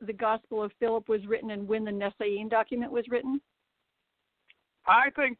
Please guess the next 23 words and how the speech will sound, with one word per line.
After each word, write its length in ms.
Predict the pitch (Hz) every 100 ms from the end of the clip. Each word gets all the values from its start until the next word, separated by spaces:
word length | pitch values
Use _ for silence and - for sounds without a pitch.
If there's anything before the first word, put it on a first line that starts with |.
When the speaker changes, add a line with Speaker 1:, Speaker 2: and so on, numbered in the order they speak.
| -
Speaker 2:
that 140 | 175 -
the, 100 | 180 151 - _ - - -
the 80 | 214
Nicene 640 | 285 - 240 240 269 240
document, 540 | 214 262 - 247 196 -
uh, 920 | - - 254 - - 151 147 156 156 147 - -
probably 340 | 233 202 185
around, 500 | 156 165 165 165 160 - - - - - _
uh, 400 | 151 139 139 139 135 - - - _ - -
well, 280 | 339 339 302
around 380 | 254 247 254 233
first, 260 | 240 233 - - -
first, 220 | 226 208 -
second 240 | 208 190 175
century. 520 | 185 170 - 170 165 - - -
Most 220 | 294 330 -
of 80 |
this 180 | 226 214 -
stuff, 220 | 214 202 - - - _ _ - -
it 120 | - -
comes 240 | 247 247 190
from 160 | 180 170
Alexandria. 960 | 180 156 127 175 151 143 113 - -